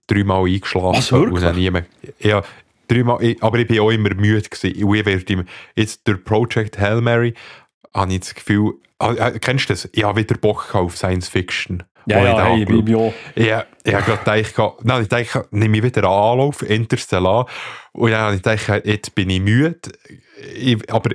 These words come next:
Speaker 1: ich wollte ihm nochmal eine Chance geben. Und wirklich, Interstellar ist der, und das ist wirklich so ein bisschen,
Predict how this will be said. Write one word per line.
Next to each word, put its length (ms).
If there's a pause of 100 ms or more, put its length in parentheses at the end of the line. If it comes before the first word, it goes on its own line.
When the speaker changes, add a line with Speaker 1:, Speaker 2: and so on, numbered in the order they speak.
Speaker 1:
ich 120
wollte 220
ihm 60
nochmal 300
eine 60
Chance 380
geben. 220
Und 100
wirklich, 400
Interstellar 580
ist 220
der, 120 (140)
und 160
das 140
ist 100
wirklich 220
so 160
ein 60
bisschen, 240